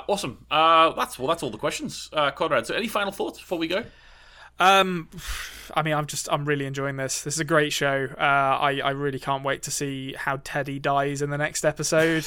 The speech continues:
Speaker 1: <laughs>
Speaker 2: and, uh, and I'm looking forward to getting back to Maeve as well. I feel like we, we were criminally, criminally deprived of Maeve in this episode, so I'm hope-, hopeful that we get a bit more of, um,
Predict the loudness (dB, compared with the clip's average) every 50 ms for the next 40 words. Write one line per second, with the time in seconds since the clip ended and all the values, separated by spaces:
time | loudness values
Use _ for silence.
0 | -4 0 2 2 4 4 2 0 0 0 -2 -2 0 2 2 4 2 2 0 -4
1 | -10 -18 -20 _ _ _ _ _ _ -12 -10 -8 -6 -2 2 4 4 6 6 6
2 | 4 4 4 4 4 4 4 4 2 4 4 4 2 2 0 0 2 2 4 4
3 | 2 -2 -4 -4 -4 -4 -2 2 4 6 6 6 6 6 4 4 4 6 6 6
4 | 4 4 0 0 0 0 0 0 0 0 0 0 0 0 0 0 0 -2 -2 -2
5 | -4 -6 -10 -4 -2 0 0 2 2 2 4 4 4 2 2 0 -2 -6 -4 2
6 | 4 4 4 4 4 2 -2 -4 -6 -8 -6 -4 -2 0 0 2 0 0 -2 -6
7 | -12 -18 -20 -20 -20 -20 -20 -6 _ -2 0 0 0 0 2 0 0 0 -2 -2
8 | 0 0 0 0 0 -2 0 0 0 2 2 2 2 2 0 0 2 2 2 2
9 | -2 -4 -4 -2 -2 -2 -4 -6 -4 0 0 0 0 0 -2 -4 -4 -4 -4 -2
10 | -2 -4 -4 -4 -4 -4 -4 -4 -4 -2 0 2 2 2 2 0 -6 -12 -14 -16